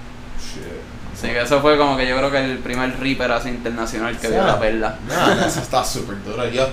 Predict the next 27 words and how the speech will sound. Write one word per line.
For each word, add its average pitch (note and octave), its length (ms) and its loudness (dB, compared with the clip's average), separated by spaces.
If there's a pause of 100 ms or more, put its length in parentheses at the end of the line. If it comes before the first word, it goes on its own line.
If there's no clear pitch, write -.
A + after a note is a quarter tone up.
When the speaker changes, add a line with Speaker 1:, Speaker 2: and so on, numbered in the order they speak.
(200)
Speaker 1:
yo C#3 100 0
siempre E3 500 4
vi, D3+ 280 4
eh, C3 280 4
he C3+ 60 4
visto B2+ 200 0
ese C3+ 340 2
clip - 300 0
de, G#2+ 460 -2
de G#2+ 100 -4
Omar B2+ 320 0
Hassan C3+ 360 0 (260)
haciendo A#2+ 280 -2
el B2 140 0
heel B2+ 80 2
flip B2 160 0
frontsetter B2 560 2 (320)
que A#2+ 80 2
hace B2 240 6
ahí, C3+ 380 4
so, A#2+ 200 2
eso A#2+ 180 2
porque C3+ 260 0
yo C3 80 4
lo B2 100 4
hice A#2+ 220 -2
también. G2+ 320 -6